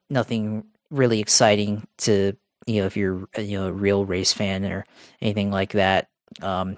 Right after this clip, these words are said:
but at least it was clean for the most part. So, um, yeah, I mean, it was interesting. And, you know, I, I did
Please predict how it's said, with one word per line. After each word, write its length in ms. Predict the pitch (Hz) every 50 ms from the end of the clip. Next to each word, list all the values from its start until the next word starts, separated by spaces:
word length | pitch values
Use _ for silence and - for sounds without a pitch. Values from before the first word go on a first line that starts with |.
| - _ _
but 240 | - 104 95 87 - _
at 100 | 110 107
least 280 | 107 110 107 - - 107
it 80 | -
was 100 | - -
clean 400 | - - - 120 110 104 104 104
for 160 | 98 - 98 95
the 60 | 98
most 200 | 95 95 - -
part. 280 | - 104 95 - -
So, 320 | - - - 101 95 98 - _ - - - - - - _ _
um, 320 | - 104 101 104 95 87 - _
yeah, 160 | - 165 156 143
I 40 |
mean, 160 | 131 131 127 131
it 40 |
was 180 | 131 131 123 - - -
interesting. 680 | 151 139 127 - 127 117 113 - - 131 120 120 113 107
And, 180 | 104 104 107 - _
you 80 | - 117
know, 60 | 101
I, 140 | 104 104 - _ - - - - - - - -
I 80 | 110
did 320 | 104 107 117 113 107 113